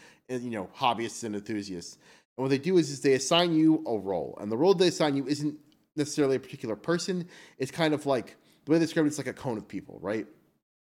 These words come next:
One person gets assigned the president of the United States, but you're not playing, like, you know, Joe Biden. You are playing the office of the presidency, so that if, you know,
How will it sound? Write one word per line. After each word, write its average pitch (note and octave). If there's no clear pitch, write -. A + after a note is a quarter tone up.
One E3+
person D3
gets D3
assigned C3
the B2
president C#3
of B2+
the B2
United A#2+
States, G#2+
but -
you're C3
not F3+
playing, D3
like, A2+
you G2
know, E2+
Joe C#3
Biden. F2+
You B2
are A#2+
playing D3+
the -
office C3+
of C3
the A#2
presidency, A2
so -
that B2
if, A#2
you A2
know, F#2+